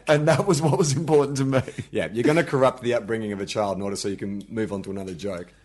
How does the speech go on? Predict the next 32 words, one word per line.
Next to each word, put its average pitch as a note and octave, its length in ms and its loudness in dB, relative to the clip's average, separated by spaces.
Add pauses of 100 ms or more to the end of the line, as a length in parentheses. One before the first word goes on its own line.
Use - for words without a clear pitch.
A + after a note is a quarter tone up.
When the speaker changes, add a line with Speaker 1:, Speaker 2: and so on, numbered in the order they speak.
(160)
Speaker 1:
I C#3 100 2
thought, D3+ 220 4
"Okay, C3+ 340 4
well, B2+ 140 6
it C#3 80 4
can't F3 240 4
get F3 160 2
worse." A#2+ 320 4
I B2 100 4
mean, C#3 160 2
it C#3 60 -4
actually D#3 260 2
literally C#3 380 0
can't C3 240 -2
get A#2 160 -4
worse A2 420 -2 (300)
than A#2+ 380 2
temporary C#3+ 360 2
Down A#2+ 260 0
syndrome G#2 580 -4 (220)
and A2+ 220 -2
rape. G#2 240 0
So - 100 0
you've C#3 140 6
gone C#3+ 380 2 (180)
mental E3+ 300 2
disability C3+ 640 0
for C#3 80 -6
the B2 100 -2
first A#2+ 320 0
one. G2+ 300 -4
Speaker 2:
Yeah. E2+ 220 -8